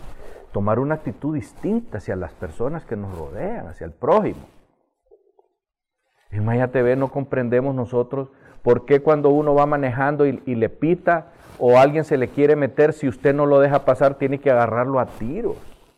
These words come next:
Eso no puede ser. O usted está saliendo de un parqueo y se topan dos carros que quieren meterse en ese espacio y terminan discutiendo, no se va el que tiene que irse y los dos que, que, que están discutiendo terminan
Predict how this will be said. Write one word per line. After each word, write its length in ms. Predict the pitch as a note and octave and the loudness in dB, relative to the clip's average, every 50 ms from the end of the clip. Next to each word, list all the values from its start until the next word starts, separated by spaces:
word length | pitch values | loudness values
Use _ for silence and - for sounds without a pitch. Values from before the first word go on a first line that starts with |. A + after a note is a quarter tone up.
| _ | _
Eso 180 | - - - D#3 | -20 -12 -10 -8
no 120 | G#3 B3 - | -8 -8 -10
puede 360 | - F2 E2 D#2 D2 C#2 C#2 | -10 -10 -10 -10 -10 -12 -16
ser. 500 | - _ _ - G1+ A#1 D#2 A#2 C3 C#3 G#2+ - _ _ _ _ _ _ _ _ _ _ _ _ _ _ _ _ _ _ _ _ _ _ _ _ _ _ _ _ _ _ _ _ _ _ _ _ _ - - - | -20 _ _ -20 -20 -16 -10 -10 -10 -10 -12 -18 _ _ _ _ _ _ _ _ _ _ _ _ _ _ _ _ _ _ _ _ _ _ _ _ _ _ _ _ _ _ _ _ _ _ _ _ _ -18 -10 0
O 120 | B2 A#2+ | 2 2
usted 200 | A#2+ A2+ - C3 | 2 2 0 -4
está 180 | B2+ - D3 C#3 | -2 2 0 2
saliendo 420 | C3+ D3+ C#3 C3+ C#3 C#3+ C#3+ D3 C#3+ | 2 2 4 4 4 4 4 4 4
de 80 | D3 | 4
un 100 | D3+ D3+ | 2 -2
parqueo 720 | - - C#3 B2+ B2+ - - - C#3+ D#3+ F3 F#3 F#3 F3 E3+ - - - - - | 0 2 2 2 2 -2 -2 2 4 4 6 4 2 0 -2 -6 -18 -20 -20 -10
y 140 | - G#2+ B2 | -8 -6 -6
se 140 | A#2 D3 - | -4 -4 -4
topan 420 | - - C3+ C#3 - D#3 C#3 C#3 | -2 0 -2 0 2 0 0 2
dos 160 | C#3+ D3 D3 - | 2 0 0 4
carros 260 | - D3+ D#3+ E3 D#3 | 4 4 4 4 2
que 80 | C#3 | 2
quieren 280 | - - D3 C#3+ D3 D3+ | 4 4 4 4 4 2
meterse 440 | D3 C3+ - - D3 D3+ - D#3+ C#3 | -2 -4 0 2 2 2 2 -2 -2
en 100 | C3+ C#3 | -2 -2
ese 180 | C#3+ C#3 D3+ | -4 -2 -4
espacio 640 | C3+ - _ - E3+ D#3 D#3+ - - - F#3 G#3+ A3+ - _ _ _ _ _ _ _ _ _ _ _ _ _ | -6 -6 _ 0 2 2 2 0 -4 -4 -4 -6 -6 -6 _ _ _ _ _ _ _ _ _ _ _ _ _
y 140 | - A#2 A2+ | -12 -12 -4
terminan 500 | - C3 A#2+ A#2 B2 C3 C#3 D3+ D3+ D3 | 2 2 2 2 2 0 0 0 0 -2
discutiendo, 640 | D#3 D#3 - D#3 D3 D3+ D3+ D#3+ D#3+ E3 D#3+ D3 - | -2 -4 -2 -4 -4 0 0 0 2 2 0 0 0
no 220 | C3 C3 C#3 C#3 C#3 | -2 -2 -2 -2 0
se 180 | - F3 F3 | 2 2 4
va 180 | F3 F3 E3 C#3 | 6 8 6 6
el 140 | A#2+ A2 - | 6 4 -2
que 100 | - G#2+ | -6 -6
tiene 320 | - C3 C3+ D3 D3+ D3+ | -2 -2 -2 -2 -2 -2
que 140 | - E3+ E3+ | 0 2 4
irse 360 | E3 E3+ F3 F3 F3+ F3 - - | 4 4 4 2 0 -2 -2 -2
y 120 | C#3 C3 | -2 -2
los 220 | B2 A#2+ A#2+ A2+ A#2+ | 0 0 0 0 2
dos 200 | C3 C#3 C3+ - | 0 0 0 -2
que, 180 | - D3+ D3 | -6 -6 -6
que, 560 | - _ - - B2 G#2 D#2+ - - - - - | -6 _ -4 -4 -4 -4 -4 -8 -12 -20 -14 -12
que 80 | A#2 | -12
están 240 | A2+ - - B2+ C3 | -8 0 0 0 0
discutiendo 540 | C#3 C#3 - - C#3+ D3 D3 C#3 C3 C#3+ C#3 | 0 -4 -2 -4 -4 0 0 0 0 0 -2
terminan 520 | - C#3 A#2+ B2 B2+ B2+ B2+ C3 C3 C3 | -2 -2 -2 -2 -2 -4 -4 -4 -4 -6